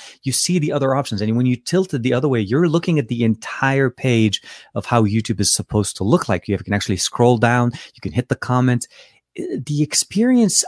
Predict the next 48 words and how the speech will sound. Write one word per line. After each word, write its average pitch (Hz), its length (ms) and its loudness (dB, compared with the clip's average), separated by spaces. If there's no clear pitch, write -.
I, - 160 -2
I 135 80 -2
feel 160 200 0
like, 143 180 2
is, 117 260 0
there's 127 260 2
so 175 240 2
many 170 400 4
refreshing 127 600 2
ways 113 220 4
of 92 120 -6
using 107 440 2
your 98 120 -4
system. - 480 -6
And 127 160 6
when 135 120 6
you're 127 160 4
using 131 420 4
it, 104 100 -2
it, 117 180 -2
it 127 200 -2
literally, 156 340 0
like, 107 240 0
I 135 80 -2
explained 151 380 -2
this 147 120 -2
a - 40 -16
few 127 180 -4
weeks 131 240 -4
ago 110 120 0
when 104 120 -4
I 98 40 -4
had 101 200 -6
Max 113 300 -6
on, 95 160 -2
I 92 80 -4
said, 95 240 -6
"This 156 160 2
is 147 100 0
literally 160 460 2
Windows 131 640 4
meets 110 300 0
Android 120 600 2
on 98 160 -4
a 80 60 -6
phone, 120 640 2
but 101 160 -4
a 92 60 -12